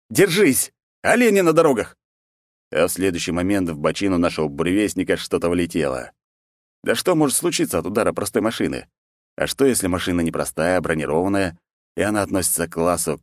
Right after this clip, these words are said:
«Колосс»? Я, честно говоря, не помню, как она конкретно называется, но знаю, что это боевая машина для войны. Она предназначена для того, чтобы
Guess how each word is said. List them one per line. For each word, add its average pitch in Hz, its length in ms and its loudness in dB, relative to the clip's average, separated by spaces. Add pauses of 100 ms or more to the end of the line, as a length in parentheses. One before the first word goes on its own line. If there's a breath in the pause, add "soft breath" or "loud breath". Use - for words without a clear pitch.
«Колосс»? 82 540 0 (760)
Я, 82 220 0
честно 135 320 -2
говоря, 117 480 0
не 90 240 -4
помню, 98 580 -4
как 90 200 -6
она 85 160 -2
конкретно 87 440 -2
называется, 78 640 -2
но 92 580 -2
знаю, 127 500 2 (260)
что - 140 -6
это 87 140 -2
боевая 98 460 0
машина 95 400 -2
для 90 160 -2
войны. 110 480 0 (500)
Она 76 220 0
предназначена 76 640 -4
для 71 160 -12
того, 90 340 2
чтобы 73 320 -6